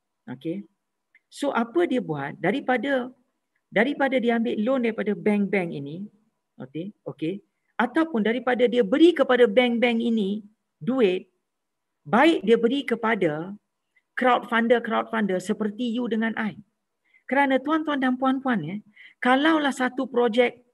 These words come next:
katakan lima puluh ribu dia bagi, dia dapat satu persen. Dia, dia enggak pinjam pada satu orang saja.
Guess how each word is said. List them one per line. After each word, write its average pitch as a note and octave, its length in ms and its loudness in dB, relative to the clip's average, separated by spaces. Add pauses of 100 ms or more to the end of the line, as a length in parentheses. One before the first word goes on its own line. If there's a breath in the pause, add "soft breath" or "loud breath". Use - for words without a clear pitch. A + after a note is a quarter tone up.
(140)
katakan A#3+ 400 2
lima B3 240 0
puluh A#3 160 0
ribu A#3+ 160 -2
dia A3+ 160 -2
bagi, G#3+ 240 -2
dia G#3 160 0
dapat G#3 240 -6
satu G3+ 240 -8
persen. D#3 400 -6 (800)
Dia, E4 240 6 (240)
dia B3+ 160 8
enggak B3+ 320 4
pinjam A#3+ 320 4
pada G#3+ 160 2
satu A3 320 4
orang A#3+ 240 4
saja. G#3 560 0